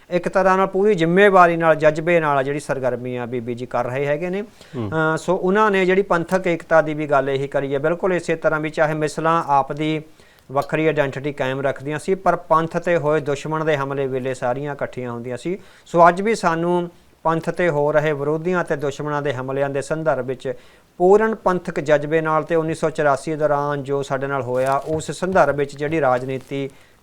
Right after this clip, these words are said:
Speaker 1: ਘੜੀ ਗਈ ਹੈ ਤੇ ਪੇੜ ਆ ਜਿਹੜਾ ਬਣਿਆ ਗਿਆ। ਸੋ ਸ਼ਹੀਦ ਭਾਈ ਅਮਰੀਕ ਸਿੰਘ ਜੀ ਦੀ, ਸ਼ਹੀਦ ਸੰਤ ਜਰਨੈਲ ਸਿੰਘ ਜੀ ਦੀ ਤੇ ਹੋਰ ਸਿੰਘਾਂ ਦੀਆਂ ਜਿਹੜੀਆਂ ਸ਼ਹਾਦਤਾਂ ਹੋਈਆਂ,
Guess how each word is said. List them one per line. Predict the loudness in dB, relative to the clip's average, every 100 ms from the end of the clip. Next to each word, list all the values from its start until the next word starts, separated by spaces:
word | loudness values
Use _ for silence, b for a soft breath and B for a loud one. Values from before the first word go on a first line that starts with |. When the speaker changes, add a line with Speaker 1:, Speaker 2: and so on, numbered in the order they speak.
| 0
Speaker 1:
ਘੜੀ | 2 2
ਗਈ | 2 2
ਹੈ |
ਤੇ | 2
ਪੇੜ | 2 4 6 8
ਆ | 6
ਜਿਹੜਾ | 4 2
ਬਣਿਆ | 0 -6 -6
ਗਿਆ। | -4 -4 -4 b b b b
ਸੋ | -2 0 0
ਸ਼ਹੀਦ | 0 -2 0
ਭਾਈ | 4 4
ਅਮਰੀਕ | 4 -2 -4 -4
ਸਿੰਘ | -4 -4
ਜੀ | -4 -6
ਦੀ, | -4
ਸ਼ਹੀਦ | -4 -4 -4
ਸੰਤ | -4 -8 -6
ਜਰਨੈਲ | -2 -2 2 0
ਸਿੰਘ | 0 -6 -6
ਜੀ | -6
ਦੀ | -6
ਤੇ | -4
ਹੋਰ | 0 0
ਸਿੰਘਾਂ | 0 -2 -2 -2
ਦੀਆਂ | 0 -2
ਜਿਹੜੀਆਂ | -2 -4
ਸ਼ਹਾਦਤਾਂ | -2 0 0 0 -2
ਹੋਈਆਂ, | -4 -6 -6 -8